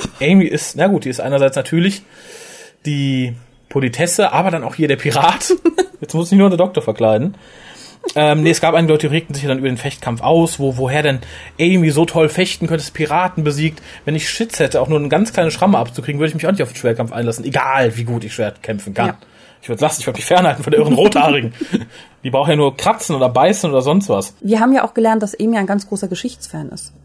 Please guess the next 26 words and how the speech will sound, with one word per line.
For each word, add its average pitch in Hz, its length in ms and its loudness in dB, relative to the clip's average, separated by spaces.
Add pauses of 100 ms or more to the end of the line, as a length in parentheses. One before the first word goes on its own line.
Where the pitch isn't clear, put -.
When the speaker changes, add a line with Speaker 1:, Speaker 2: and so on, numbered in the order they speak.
(420)
Speaker 2:
Vielleicht, 196 420 0
ähm, 180 260 -2 (480)
hat - 200 -12
sie 269 180 0
theoretisch, 220 840 0
ähm, 233 340 0 (260)
die 208 100 -2
Kampfmethoden 226 800 -2
von 208 160 -4
Piraten 190 400 -2
schon - 160 -8
studiert. 170 520 -8
Speaker 1:
<laughs> - 20 -16
Im, 143 220 -2
im 156 500 -6
Was 160 160 0
ist - 140 -6
was 131 220 -2
Buch. 117 260 -6 (460)
Fech-, - 320 0
was 208 160 2
ist 170 120 0
was 180 220 2
Fechten - 460 -4
und 180 140 -2
Schwertkampf. 139 680 0